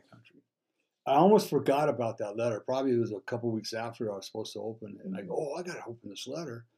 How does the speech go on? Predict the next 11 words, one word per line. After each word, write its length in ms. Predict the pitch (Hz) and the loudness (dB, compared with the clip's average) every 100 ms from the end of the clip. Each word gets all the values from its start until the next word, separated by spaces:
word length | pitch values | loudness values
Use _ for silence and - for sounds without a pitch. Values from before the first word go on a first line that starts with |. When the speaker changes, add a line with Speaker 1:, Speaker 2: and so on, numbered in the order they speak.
| _ - _ _ | _ -20 _ _
Speaker 1:
And 100 | 123 | -6
when 100 | 120 127 | -2 0
I 20 | |
opened 300 | 156 185 160 | 2 2 0
it 100 | 147 | 0
up, 300 | 120 - - _ _ _ - | -2 -6 -18 _ _ _ -16
the 120 | 123 - | -14 -6
only 460 | 147 160 180 180 180 156 - - | 2 4 6 4 2 -4 -16 -4
thing 400 | 143 147 147 127 | 0 2 0 -2
that 300 | 117 123 - | -6 -12 -2
didn't 400 | 123 131 131 | 0 0 -2